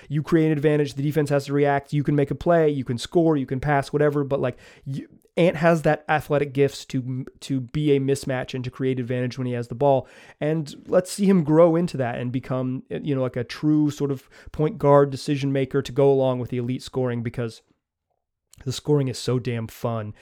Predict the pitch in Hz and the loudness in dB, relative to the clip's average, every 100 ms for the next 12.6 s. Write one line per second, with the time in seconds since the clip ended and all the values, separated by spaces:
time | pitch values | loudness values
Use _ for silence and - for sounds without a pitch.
0 | - - 170 151 160 156 180 175 165 175 | -16 -4 0 0 4 4 4 2 6 6
1 | 175 175 165 170 170 175 160 143 151 156 | 6 2 2 -2 0 0 2 2 2 0
2 | 151 156 143 139 143 - 151 147 - 139 | 0 -2 0 0 -2 -4 -4 -4 -4 -2
3 | 139 - 139 135 143 135 127 135 143 151 | -2 -4 -4 -4 -2 -2 0 0 0 0
4 | - - _ _ _ - - 104 - - | -6 -18 _ _ _ -4 -4 -4 -10 -4
5 | 117 113 - 127 123 - - - - 240 | -4 -4 -4 -4 -4 -6 -8 -8 4 6
6 | 262 247 - 254 339 285 - - 202 165 | 6 2 -2 -2 2 2 2 2 4 4
7 | 139 160 151 143 - - - - 165 151 | 2 0 2 0 -4 -18 -10 0 2 4
8 | 143 156 151 147 - 262 185 139 - 160 | 4 6 4 2 -4 0 4 2 0 -2
9 | 190 156 151 170 175 151 156 143 139 131 | 2 4 4 6 6 6 2 2 2 0
10 | 127 135 127 123 131 - 139 135 120 127 | -2 -2 -2 -4 -6 -4 -2 -2 -2 -2
11 | 123 - 120 113 139 120 113 117 - 131 | -4 -6 -6 -4 -4 -4 -4 -10 -6 -4
12 | 120 120 113 113 120 - | -2 -2 -4 -4 -4 -8